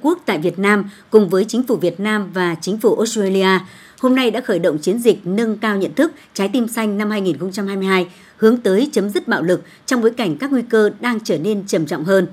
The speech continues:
Khảo sát chỉ số mục tiêu phát triển bền vững của Việt Nam về trẻ em và phụ nữ năm hai nghìn không trăm hai mươi, hai nghìn không trăm hai mươi mốt chỉ ra rằng hơn bảy mươi hai phần trăm trẻ em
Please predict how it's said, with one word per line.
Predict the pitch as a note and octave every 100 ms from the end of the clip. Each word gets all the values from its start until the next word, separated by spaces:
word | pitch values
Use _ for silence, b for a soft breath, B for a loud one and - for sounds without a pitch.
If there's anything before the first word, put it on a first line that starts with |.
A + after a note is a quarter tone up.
| b b b b b
Khảo | - G#3+
sát | F3 D4+ E4+
chỉ | - F3
số | - F3+
mục | B3+ F#3+ -
tiêu | G#3+ G3+
phát | D#4+ -
triển | D3+ E3
bền | D#3
vững | F3 A#3
của | G#3+
Việt | E3 F#3
Nam | G3 G3 F#3+ B
về | - G3
trẻ | F#3
em | F#3+ A3
và | F3+
phụ | F3+
nữ | D#3+ F#3 C4+ E4 B -
năm | C4
hai | C4
nghìn | A3+ E3+
không | - A3+
trăm | A#3
hai | G#3+
mươi, | G#3 A3+ G3+ G3+ B
hai | C4+ B3
nghìn | F#3+
không | - G#3
trăm | A#3 G#3
hai |
mươi | G3+ G3
mốt | C4+ F4+ B B -
chỉ | A3
ra | F3+ A#3+
rằng | A#3 F#3+ D3+ B B
hơn | - C#4+ B3+
bảy | G#3+
mươi | E3 A#3+ B3
hai | A#3+ A#3+ A#3+
phần | F3 C#3+
trăm | A#3 A3
trẻ | G#3+
em | D#3 G3+ G#3+